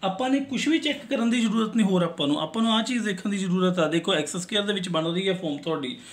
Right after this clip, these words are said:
ਠੀਕ ਹੈ, ਟੂ ਐਕਸ ਸਕੁਏਅਰ ਦੇ ਵਿੱਚੋਂ ਆਪਾਂ ਐਕਸ ਸਕੁਏਅਰ ਮਾਈਨਸ ਕਰ ਦਈਏ ਤਾਂ ਵਨ ਐਕਸ ਸਕੁਏਅਰ ਰਹਿ ਗਿਆ ਨਾ। ਆਹ ਦੇਖੋ ਟੂ ਐਕਸ ਸਕੁਏਅਰ ਆ, ਵਨ ਐਕਸ ਸਕੁਏਅਰ ਆ,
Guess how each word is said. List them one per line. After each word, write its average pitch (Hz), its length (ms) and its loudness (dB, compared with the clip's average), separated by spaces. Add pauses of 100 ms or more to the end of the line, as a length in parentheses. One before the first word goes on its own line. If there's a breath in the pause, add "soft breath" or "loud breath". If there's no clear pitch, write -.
(240 loud breath)
ਠੀਕ 170 180 -2
ਹੈ, 220 60 6 (100)
ਟੂ 208 180 2
ਐਕਸ 196 200 0
ਸਕੁਏਅਰ 220 320 0
ਦੇ 220 120 0
ਵਿੱਚੋਂ 208 240 0
ਆਪਾਂ 196 220 2
ਐਕਸ 175 200 2
ਸਕੁਏਅਰ 208 200 0
ਮਾਈਨਸ 185 320 4
ਕਰ 190 180 0
ਦਈਏ 190 320 4 (360 loud breath)
ਤਾਂ 202 120 0
ਵਨ 190 240 4
ਐਕਸ 202 180 -4
ਸਕੁਏਅਰ 226 320 0
ਰਹਿ 220 140 4
ਗਿਆ 233 160 2
ਨਾ। 349 80 6 (280)
ਆਹ 175 160 2
ਦੇਖੋ 170 200 2
ਟੂ 165 260 2
ਐਕਸ 180 160 -2
ਸਕੁਏਅਰ 202 280 -2
ਆ, 180 120 2
ਵਨ 165 240 6
ਐਕਸ - 200 -2
ਸਕੁਏਅਰ 214 300 2
ਆ, 202 100 2